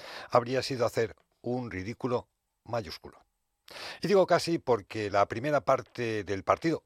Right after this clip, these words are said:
e incluso la primera de la prórroga no son de recibo en un equipo de Primera División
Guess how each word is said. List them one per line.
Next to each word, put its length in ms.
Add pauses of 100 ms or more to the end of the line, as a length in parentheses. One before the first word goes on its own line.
e 80
incluso 500
la 140
primera 420
de 100
la 140
prórroga 400 (320)
no 240
son 320
de 120
recibo 420 (420)
en 140
un 100
equipo 320
de 140
Primera 400
División 520